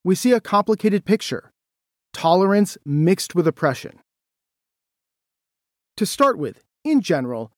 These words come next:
religious minorities in the Muslim world in the Middle Ages were tolerated. They generally did not face truly existential risks to their livelihood as religious minorities in parts of Europe did. Though I would note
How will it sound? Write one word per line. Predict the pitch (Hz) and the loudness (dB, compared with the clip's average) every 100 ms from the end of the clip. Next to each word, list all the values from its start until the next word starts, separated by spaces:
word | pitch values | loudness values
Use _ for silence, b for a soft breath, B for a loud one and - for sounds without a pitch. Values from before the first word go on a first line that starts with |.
| _ | _
religious | 165 175 185 240 277 | 0 2 2 0 -2
minorities | 247 233 202 202 202 202 175 | 0 0 2 2 2 2 -2
in | - 220 240 | -2 2 2
the | 233 | 2
Muslim | 214 - 233 190 | 0 0 -2 0
world | 170 170 - | 2 0 0
in | 240 254 | 0 2
the | |
Middle | 247 240 208 | 4 4 4
Ages | 185 170 190 143 | 4 4 2 0
were | 165 | -4
tolerated. | - - 151 131 107 87 - _ _ _ _ _ _ _ _ _ | -6 -4 -4 -4 -8 -14 -20 _ _ _ _ _ _ _ _ _
They | 175 170 | 0 0
generally | 120 180 233 220 139 101 - _ | 0 0 2 2 0 -6 -16 _
did | 180 151 | -2 0
not | 165 220 247 | 2 2 0
face | - 233 220 - - | 0 0 0 -6 -14
truly | - 190 220 240 240 - | -6 0 2 2 0 0
existential | 214 - 196 185 180 170 143 | -4 -4 -2 -2 0 -2 2
risks | 175 214 - - | 0 0 -8 -10
to | 180 | -4
their | 156 143 | -2 -2
livelihood | 127 160 214 240 214 262 226 - | 0 2 2 2 2 0 -2 -2
as | 185 160 | -2 2
religious | 175 175 208 214 | 2 2 2 0
minorities | 208 196 175 196 190 175 | 0 2 4 4 2 0
in | 180 165 | -4 -6
parts | - 175 - | -2 -2 0
of | 165 131 | -4 0
Europe | 160 151 - | 0 0 -4
did. | - - - _ _ _ _ _ _ _ | -16 -18 -20 _ _ _ _ _ _ _
Though | 151 | -2
I | 151 147 | 0 2
would | 147 | -2
note | 147 233 107 - | 0 0 0 -8